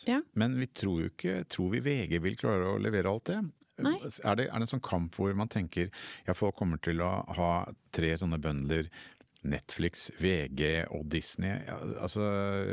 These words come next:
Speaker 2: så er Amedia der med lokalavisen. Hvordan i all, hvordan i all verden skal dette være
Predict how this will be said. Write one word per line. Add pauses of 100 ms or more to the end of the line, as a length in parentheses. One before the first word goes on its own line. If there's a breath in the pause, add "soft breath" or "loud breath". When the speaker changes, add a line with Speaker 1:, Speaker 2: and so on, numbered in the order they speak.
(760 loud breath)
Speaker 2:
så
er
Amedia
der
med
lokalavisen.
Hvordan
i
all,
hvordan
i
all
verden
skal
dette
være